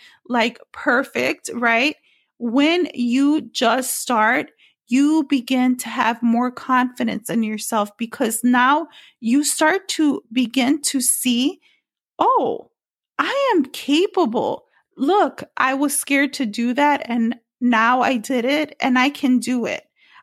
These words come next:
What more could I do?" You start to stretch yourself. And the more you stretch yourself, the more your confidence grows in yourself. The more you get comfortable with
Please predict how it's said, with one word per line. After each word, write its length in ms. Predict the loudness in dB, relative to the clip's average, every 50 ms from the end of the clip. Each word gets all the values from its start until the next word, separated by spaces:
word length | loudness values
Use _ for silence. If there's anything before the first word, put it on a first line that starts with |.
| _
What 420 | -12 -6 -2 0 0 0 0 0 0
more 380 | 2 4 4 4 2 2 0
could 180 | 0 -2 -2 0
I 140 | 0 0 -2
do?" 220 | -4 -4 -4 -2
You 180 | 0 0 0 0
start 360 | 0 0 0 0 0 0 -2
to 100 | -4 -2
stretch 500 | -2 -2 -2 0 0 0 0 -2 -4 -6
yourself. 460 | -6 -6 -6 -4 -2 -2 -2 -2 -4 -12 -20 -20 -20 -8 -2
And 180 | 0 2 4 4
the 60 | 4
more 220 | 4 4 4 2
you 140 | 2 2 0
stretch 460 | 0 -2 -2 -2 -2 -2 -2 -4 -6
yourself, 440 | -6 -6 -6 -2 0 0 0 0 -2 -6 _ -20 -20 -20 _ _ _ _
the 80 | 2
more 320 | 4 4 4 4 2 0 -2 -4
your 200 | -2 -2 -2 -2
confidence 760 | -4 -4 -4 -2 0 0 -2 -2 -2 -2 0 -2 -2 -2 -4
grows 520 | -6 -2 -2 0 0 0 -2 -4 -6 -10 -6 _
in 100 | 0 0
yourself. 720 | 0 0 -2 -4 -2 0 0 0 2 0 -2 -6 -10 _ _ _ _ _ _ _ _ _ _
The 80 | 2 2
more 500 | 2 2 4 2 2 4 4 4 2 2
you 240 | 2 2 0 0
get 420 | 2 2 2 2 2 0 -2 -6 _
comfortable 720 | -4 0 0 2 2 0 0 -2 -2 0 -2 -2 -2 -2
with 240 | -2 -2 -2 -4